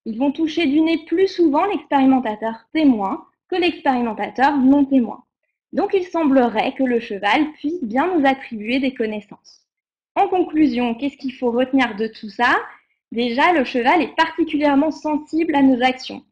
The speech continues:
La moindre expression faciale, le moindre, la moindre intonation dans un son suffit à les faire réagir. Il peut interpréter ces actions pour en déduire nos émotions,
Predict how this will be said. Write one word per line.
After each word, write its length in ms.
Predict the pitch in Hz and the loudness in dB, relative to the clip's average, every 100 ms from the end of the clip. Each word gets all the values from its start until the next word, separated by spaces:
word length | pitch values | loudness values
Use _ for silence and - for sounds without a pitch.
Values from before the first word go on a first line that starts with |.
| _ _ - | _ _ -10
La 140 | 233 | -6
moindre 360 | 220 277 320 285 | -2 0 2 2
expression 600 | 302 - - 320 330 320 | 0 -2 -6 -4 -4 0
faciale, 540 | 302 294 - 294 269 | 0 0 2 4 4
le 140 | 226 214 | 4 0
moindre, 500 | 262 339 320 254 277 269 254 - | 0 0 0 2 2 2 -2 -4
la 140 | 233 | -4
moindre 280 | 247 302 277 | -2 0 0
intonation 600 | 277 285 277 269 269 302 | 0 2 4 4 2 -2
dans 200 | 254 220 | -2 -4
un 120 | 214 214 | -6 -8
son 260 | - 330 466 - - _ - | -6 -6 -6 -12 -20 _ -20
suffit 800 | - 349 349 339 294 311 392 - _ - | -6 -2 -2 -4 -4 -2 -4 -8 _ 0
à 100 | 285 | 2
les 120 | 294 | 2
faire 300 | 285 311 269 | 0 0 0
réagir. 500 | 247 247 233 208 - - _ _ _ _ _ - | 2 2 2 0 -8 -20 _ _ _ _ _ -6
Il 160 | 240 | -6
peut 180 | - 240 - | -4 -8 -4
interpréter 760 | 330 339 330 - 320 320 330 | -2 0 -2 -2 -4 0 -2
ces 200 | 302 254 220 | 0 0 0
actions 400 | 214 - - 415 440 | -4 -6 -4 -4 -2
pour 180 | 349 302 | 0 2
en 60 | |
déduire 500 | 262 277 233 302 294 | 2 0 0 0 2
nos 140 | 254 247 | 2 2
émotions, 720 | 226 214 196 - 214 277 | 0 -4 -6 -8 -6 -6